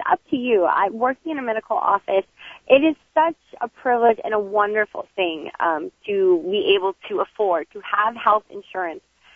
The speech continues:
However, a lot of times people come in, they have this card, but they've never used it. They don't know how to use it. They've never called. And I, a lot of times people will be surprised. I know I was in that same boat that I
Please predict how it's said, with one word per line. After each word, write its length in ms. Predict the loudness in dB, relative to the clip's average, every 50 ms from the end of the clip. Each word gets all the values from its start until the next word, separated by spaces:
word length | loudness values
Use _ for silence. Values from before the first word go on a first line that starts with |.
| _ _
However, 400 | -4 -2 0 0 0 -2 -2 -2
a 40 | -2
lot 260 | 2 2 2 2 2
of 40 | 0
times 200 | -6 -12 -12 -10
people 240 | -10 -10 -8 -8 -8
come 220 | -2 -2 -2 0
in, 320 | 0 -2 -4 -4 -4 -6 -8 -8 -6
they 140 | -6 -6 -6 -2
have 300 | -2 -2 0 0 -2 -2
this 140 | -2 -2 -4 _
card, 380 | 0 2 2 4 4 0 -2 -4 _ _ _ _ _ _ -10
but 100 | 0 0
they've 140 | 0 0
never 260 | 2 2 0 2 0 -2
used 280 | -4 -4 -6 -8 -6 -4
it. 140 | -6 -4 0 0
They 80 | 0
don't 160 | 0 0 -2
know 120 | -2 -4 -2
how 180 | 0 0 0
to 60 | 0 -2
use 200 | -6 -10 -12 -10 -10
it. 120 | -10 -8
They've 140 | -8 -10 -8
never 260 | -8 -8 -6 -6 -8
called. 320 | -8 -6 2 2 2 2 2 _ _ _ _ _ _ _ -6 -6
And 100 | -4 -4 -4 -6
I, 200 | -4 -4 -4 -4 _ _
a 60 | -6
lot 160 | -4 -4 -4 -4
of 120 | _ -6
times 160 | -4 -4 -2 0
people 200 | 0 0 2 2
will 120 | 0 0
be 140 | -2 -6 -8 -8
surprised. 480 | -10 -8 -2 2 2 2 2 2 -2 -6 -6
I 180 | -2 -2 -2
know 160 | 0 2 4 4
I 180 | 4 4 2
was 120 | 0 -2 -4
in 200 | -4 -6 -6 -2
that 180 | -2 -2 -4 _ _ -12
same 220 | -8 -8 -6 -2 0
boat 320 | 2 2 4 2 0 0 -2
that 160 | -2 -2 0 2
I 300 | 2 2 2 2 0 -2